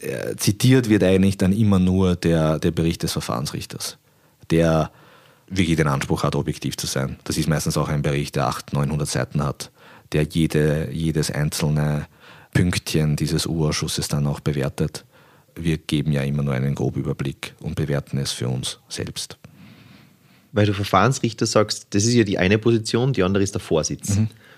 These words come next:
Speaker 2: Und der Vorsitz ist, also wenn sie es bis zur Ausstrahlung dieser Folge nicht doch noch ändert, der Wolfgang Sobotka. Warum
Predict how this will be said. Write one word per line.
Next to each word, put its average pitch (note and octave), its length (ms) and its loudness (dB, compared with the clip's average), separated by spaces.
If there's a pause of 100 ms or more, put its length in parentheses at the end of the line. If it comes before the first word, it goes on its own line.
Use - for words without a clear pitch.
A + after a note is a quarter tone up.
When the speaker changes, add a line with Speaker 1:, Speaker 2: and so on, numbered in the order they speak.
(140)
Speaker 2:
Und G2 280 4
der G2+ 60 4
Vorsitz G2+ 500 2
ist, - 680 2
also E2 220 2 (280)
wenn F2+ 120 4
sie F#2+ 140 2
es F2+ 100 2
bis - 400 0
zur G2 160 4
Ausstrahlung F#2+ 380 4
dieser F#2+ 160 0
Folge G2 280 4
nicht G2 220 -2
doch - 160 4
noch B2 160 6
ändert, A2 460 4 (440)
der G2+ 80 4
Wolfgang G2+ 360 6
Sobotka. D#2 500 -2 (720)
Warum A#2 540 4